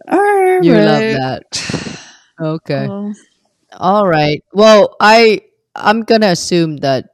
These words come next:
Speaker 2: that you're gonna take a break during your weekend to call in and see how the recording is doing.
Speaker 1: Yeah.
Speaker 2: Right. Mm-hmm. How old are you turning? Twenty-one?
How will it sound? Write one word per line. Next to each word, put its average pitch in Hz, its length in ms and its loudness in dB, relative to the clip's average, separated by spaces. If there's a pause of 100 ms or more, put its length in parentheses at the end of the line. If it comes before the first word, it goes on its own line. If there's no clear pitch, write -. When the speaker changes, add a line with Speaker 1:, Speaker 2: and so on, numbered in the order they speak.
(100)
Speaker 2:
that 139 240 -4 (220)
you're 160 180 -2
gonna 151 320 -4 (180)
take 165 240 -4
a 160 80 -2
break 143 340 -2
during 135 280 -6
your 127 100 -6
weekend 123 480 -8
to 127 80 -12
call 127 300 -6
in 123 180 -10
and 117 160 -14
see 123 160 -10
how 120 380 -8 (160)
the 120 100 -10
recording 120 480 -12
is - 140 -12
doing. - 360 -14
Speaker 1:
Yeah. 196 460 -2
Speaker 2:
Right. 123 260 -16 (220)
Mm-hmm. 147 480 -8
How 190 140 4
old 180 180 2
are 202 60 0
you 208 160 -2
turning? 208 360 -4
Twenty-one? 160 520 -4